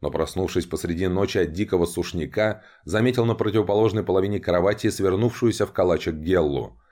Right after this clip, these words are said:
Несмотря на перевезенные вещи, она так и продолжала спать в его футболке.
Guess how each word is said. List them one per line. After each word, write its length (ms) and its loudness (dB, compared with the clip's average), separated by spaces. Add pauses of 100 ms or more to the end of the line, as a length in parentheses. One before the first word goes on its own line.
(180)
Несмотря 480 -2
на 100 0
перевезенные 680 -2
вещи, 480 0
она 200 0
так 180 -4
и 60 0
продолжала 540 2
спать 340 -2
в 40 -6
его 260 0
футболке. 760 -4